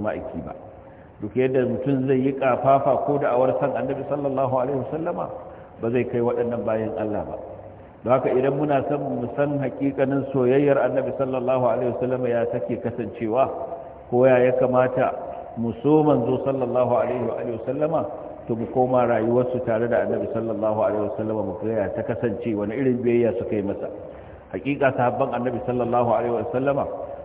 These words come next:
sun nuna biyayya, sun nuna soyayyar su ga ma'aiki sallallahu alaihi wasallama a aikace, ba kawai a fatar baki ba. Saboda haka sun ba da rayukansu da dukiyoyinsu wajen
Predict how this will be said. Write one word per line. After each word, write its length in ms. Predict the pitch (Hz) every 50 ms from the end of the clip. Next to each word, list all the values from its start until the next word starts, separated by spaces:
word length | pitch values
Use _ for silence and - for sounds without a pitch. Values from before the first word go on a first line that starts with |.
| - - -
sun 120 | 110 117
nuna 180 | 135 147 147 147
biyayya, 520 | 127 131 127 131 139 147 151 151 147 147
sun 160 | 151 147 151 156
nuna 220 | 156 156 156 139 -
soyayyar 520 | 139 139 135 131 139 151 160 160 156 139 - 156
su 60 | 151 143
ga 100 | 139 135
ma'aiki 420 | 139 139 123 123 117 - 127 127 120
sallallahu 480 | - 135 131 127 120 123 127 127 120 120
alaihi 240 | 117 117 113 117 113 -
wasallama 340 | - 123 120 123 117 117
a 100 | - 73 - -
aikace, 480 | 104 104 - - 98 - - 135 135 - - - - - - - - - - - -
ba 180 | 104 113 110 110 -
kawai 200 | - 135 127 123 127 -
a 80 | -
fatar 380 | - - 131 127 - 127 110 104
baki 280 | 92 90 85 - - 92
ba. 160 | 87 82 - - - - - - - - - - - - -
Saboda 240 | 123 127 123 123 123
haka 200 | 123 123 120 123
sun 180 | 127 123 123 127
ba 160 | 127 127 123
da 140 | 120 113 113
rayukansu 600 | 120 120 120 127 131 - - 123 110 - 123 113
da 100 | 120 110
dukiyoyinsu 920 | 101 123 127 117 - 127 123 123 131 131 127 - - 107 - - - - - - - - - - - -
wajen 260 | 107 120 127 131 131